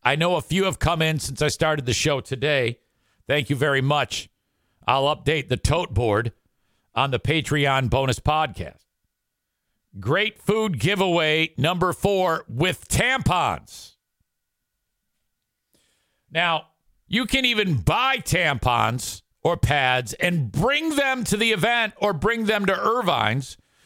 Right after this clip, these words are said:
between now and the start of the event. If you're in the area, if you're going to the store, buy an extra box and then drop them off at Irvine's. You can do that.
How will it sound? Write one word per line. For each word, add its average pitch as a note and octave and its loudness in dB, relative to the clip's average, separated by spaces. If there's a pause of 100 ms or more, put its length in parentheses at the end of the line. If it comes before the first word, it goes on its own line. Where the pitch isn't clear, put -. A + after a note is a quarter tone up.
(140)
between F3+ 0
now G#3+ 2
and F3+ 0
the F3 2
start G#3+ 0
of G#3 0
the F#3 2
event. G3+ 2
If C3 -2
you're E3+ 2
in G3+ 0
the F#3+ 2
area, G3+ 2
if D3+ -4
you're D#3 -4
going G3 0
to F#3+ 0
the D#3+ 0
store, F#3+ 0
buy F3 0
an F#3 -2
extra F#3 -2
box E3+ -2 (600)
and E3 0
then F3+ 2
drop F#3+ 0
them F#3+ 2
off F3+ 0
at F3 0
Irvine's. C#3+ -2
You - -4
can D#3 0
do E3 0
that. G2+ -2